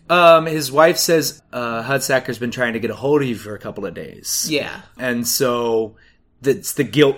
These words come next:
Speaker 1: The, it, it's a little implied guilt if you put the math together, like, "Oh, he's been thinking about it for a couple of days," but it's not, it,
Speaker 2: Yeah.
Speaker 1: it works better if it's explicitly stated, that, like how you say it,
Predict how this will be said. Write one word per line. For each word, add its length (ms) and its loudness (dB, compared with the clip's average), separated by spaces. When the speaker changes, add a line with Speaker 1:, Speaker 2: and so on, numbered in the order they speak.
Speaker 1:
The, 320 -8
it, 240 -6
it's 160 0
a 60 4
little 260 4
implied 480 0
guilt 200 0
if 140 -6
you 80 -12
put 240 -4
the 80 -4
math 400 -6
together, 320 -6
like, 220 -8
"Oh, 120 -12
he's 120 -10
been 140 -12
thinking 160 -12
about 160 -10
it 20 -14
for 100 -16
a 60 -8
couple 200 -10
of 60 -6
days," 200 -6
but 120 -6
it's 140 -10
not, 280 0
it, 180 -4
Speaker 2:
Yeah. 120 -2
Speaker 1:
it 160 8
works 300 2
better 220 2
if 120 -6
it's 120 -10
explicitly 600 -8
stated, 540 -6
that, 120 -4
like 300 -2
how 120 0
you 120 0
say 240 -2
it, 140 -14